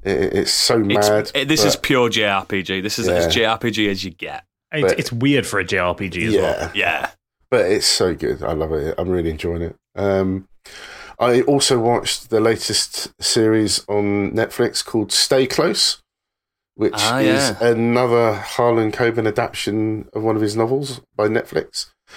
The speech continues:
Speaker 1: Except this is shit. Um,
Speaker 2: <laughs> Yes,
Speaker 1: they should
Speaker 2: I've seen
Speaker 1: call
Speaker 2: that.
Speaker 1: it Stay Away. It's just,
Speaker 2: <laughs>
Speaker 1: ugh, a run-of-the-mill thriller.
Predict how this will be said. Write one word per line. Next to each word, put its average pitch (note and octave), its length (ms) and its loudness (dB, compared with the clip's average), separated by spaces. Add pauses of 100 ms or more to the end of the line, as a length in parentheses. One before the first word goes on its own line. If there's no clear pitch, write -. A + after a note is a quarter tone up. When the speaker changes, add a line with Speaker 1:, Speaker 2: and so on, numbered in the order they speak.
(380)
Speaker 1:
Except C#3 260 2
this - 160 -2
is A#2+ 80 0
shit. - 520 2 (460)
Um, A#2+ 240 4
Speaker 2:
<laughs> - 0 -
Yes, B2 300 2
Speaker 1:
they B2+ 140 4
should - 120 0
Speaker 2:
I've - 100 0
seen B2 260 4
Speaker 1:
call G#2+ 80 4
Speaker 2:
that. - 280 0
Speaker 1:
it - 60 -2
Stay - 320 2
Away. G2+ 480 2 (100)
It's - 300 2
just, - 320 2 (180)
Speaker 2:
<laughs> - 180 -2
Speaker 1:
ugh, A2+ 280 2 (420)
a A2+ 120 0
run-of-the-mill B2 640 4
thriller. G#2 580 2